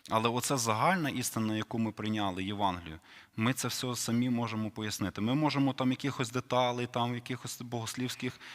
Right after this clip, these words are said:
моментів, чи там якісь тексти складні, ми можемо не, не знати, як пояснити людям.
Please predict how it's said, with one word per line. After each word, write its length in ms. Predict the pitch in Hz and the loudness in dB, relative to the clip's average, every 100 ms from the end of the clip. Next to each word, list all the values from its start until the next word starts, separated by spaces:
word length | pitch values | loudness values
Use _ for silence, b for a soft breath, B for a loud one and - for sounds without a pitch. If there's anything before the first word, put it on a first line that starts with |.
| B | B
моментів, 640 | 120 120 117 123 120 120 117 | 2 4 4 4 2 0 -2
чи 120 | - | 0
там 220 | 123 120 | 0 0
якісь 220 | 117 127 120 - | 0 -4 -6 0
тексти 400 | 123 123 - 120 | 2 2 0 -6
складні, 380 | - 120 120 123 | -4 -4 0 2
ми 160 | 120 | 4
можемо 360 | 123 120 120 120 | 2 2 0 0
не, 220 | 120 120 | 0 0
не 140 | 120 | 0
знати, 320 | 117 120 120 120 | 2 2 2 -2
як 80 | |
пояснити 560 | - 127 120 123 117 110 | -4 -4 -2 -2 -4 -4
людям. 260 | 110 110 | -4 -4